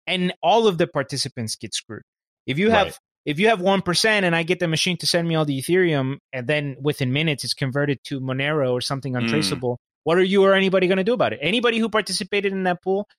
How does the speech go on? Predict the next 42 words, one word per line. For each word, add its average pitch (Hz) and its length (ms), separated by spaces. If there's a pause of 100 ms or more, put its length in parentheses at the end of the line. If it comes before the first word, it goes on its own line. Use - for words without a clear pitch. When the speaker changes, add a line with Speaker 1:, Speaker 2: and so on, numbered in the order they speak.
(140)
Speaker 1:
is 143 160
screwed. 147 400
Your 120 100
investment, 165 440
your 139 100
returns, 131 460
whatever. 127 320 (580)
Now, 185 260 (380)
if 202 200
it's 170 240
properly 220 520
done, 165 500 (260)
if 147 100
the 156 80
security 202 640
is 135 140
good, 160 520 (380)
then 170 280 (120)
that 165 240
shouldn't 185 340
happen. 170 440 (380)
But 151 200
we 151 160
have 180 100
seen 190 320
before 170 360
that 156 100
that's 139 180
not 170 160
an 175 100
easy 170 260
thing 170 200
to - 80
do. 202 160
The 143 100
people 156 300
who 147 140
created 156 500
it 123 160 (480)
need 147 320
to 165 80
have 139 420